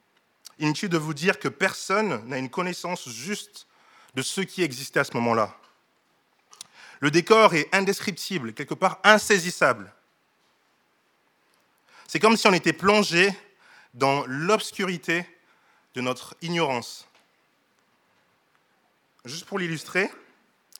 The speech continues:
Scott, s'il te plaît. Imaginez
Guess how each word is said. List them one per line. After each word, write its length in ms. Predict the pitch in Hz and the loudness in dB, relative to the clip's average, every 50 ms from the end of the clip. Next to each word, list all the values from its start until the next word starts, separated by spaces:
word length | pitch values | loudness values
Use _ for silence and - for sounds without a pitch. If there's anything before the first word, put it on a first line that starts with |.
| _ - | _ -20
Scott, 300 | - - - 151 160 - | -20 -16 -14 -14 -14 -16
s'il 100 | - - | -18 -18
te 80 | - | -18
plaît. 240 | 127 - - 160 160 - _ _ _ _ _ _ _ _ _ _ _ _ _ _ _ _ _ _ _ _ _ _ _ _ _ _ _ _ _ _ _ _ _ _ _ _ _ _ _ - | -16 -12 -12 -12 -12 -14 _ _ _ _ _ _ _ _ _ _ _ _ _ _ _ _ _ _ _ _ _ _ _ _ _ _ _ _ _ _ _ _ _ _ _ _ _ _ _ -2
Imaginez 600 | 156 180 202 226 220 190 220 220 240 262 269 | 2 6 6 6 6 4 4 4 6 6 6